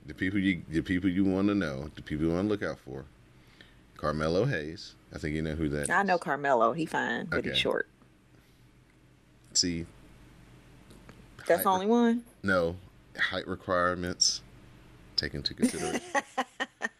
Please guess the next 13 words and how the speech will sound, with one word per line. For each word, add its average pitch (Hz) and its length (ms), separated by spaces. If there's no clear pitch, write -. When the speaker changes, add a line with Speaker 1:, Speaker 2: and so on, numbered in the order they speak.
Speaker 1:
Um, 78 440
Braun 98 400
Breaker. 82 440
Speaker 2:
Is 165 120
that 180 180
Scott - 300
Steiner's 185 320
nephew? 202 400
Speaker 1:
Yes. - 420
Speaker 2:
Okay. - 320
Speaker 1:
Rick 73 160
Steiner's 82 380
son. 71 260